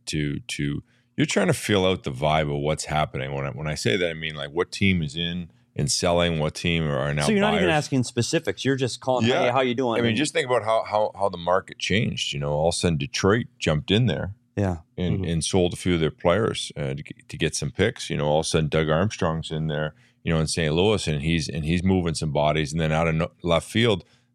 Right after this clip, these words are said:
Speaker 1: there's, you know, Nashville sitting right up against the playoffs, and, and they move their, their players. So the landscape was just constantly changing, and you have
Speaker 3: Hmm.
Speaker 1: to,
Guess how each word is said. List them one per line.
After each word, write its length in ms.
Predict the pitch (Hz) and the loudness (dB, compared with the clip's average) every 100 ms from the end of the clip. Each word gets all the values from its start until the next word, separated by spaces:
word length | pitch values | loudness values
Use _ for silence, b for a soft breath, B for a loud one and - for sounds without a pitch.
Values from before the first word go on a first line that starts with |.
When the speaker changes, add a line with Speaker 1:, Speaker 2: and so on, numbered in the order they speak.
| - | 0
Speaker 1:
there's, 520 | 95 107 95 - - | 4 4 2 -2 -8
you 180 | 110 92 | -2 -2
know, 160 | 82 80 | 0 0
Nashville 580 | 85 104 131 - 87 | 0 0 -2 0 0
sitting 280 | 80 - 104 | 0 -2 -2
right 160 | 85 85 | 0 0
up 140 | 85 | -2
against 320 | 87 85 80 | -4 -4 -6
the 60 | - | -10
playoffs, 640 | - 85 107 - 78 - - | -4 -2 0 0 0 -6 -10
and, 380 | 85 80 80 76 b b - | -6 -2 -2 -6 b b -4
and 160 | 82 | 0
they 80 | 85 | 2
move 240 | 87 90 | 4 2
their, 240 | 80 82 78 87 | 2 0 -2 -4
their 120 | 80 | -6
players. 520 | - 87 120 - - b b | -2 0 0 -4 -14 b b
So 280 | - - 110 | -6 0 2
the 80 | 104 | 2
landscape 640 | 98 110 147 127 101 87 | 2 2 0 0 0 -2
was 200 | 80 80 | -2 -4
just 320 | - 85 - | -2 -4 -6
constantly 720 | - - 95 107 104 85 85 | -8 -2 2 2 0 -2 0
changing, 540 | 80 - 90 117 85 69 | 0 0 0 0 0 -2
and 120 | 73 | 0
you 160 | 92 113 | 0 2
have 320 | 113 117 113 | 2 0 -2
Speaker 3:
Hmm. 60 | - | 0
Speaker 1:
to, 240 | 95 90 | 0 0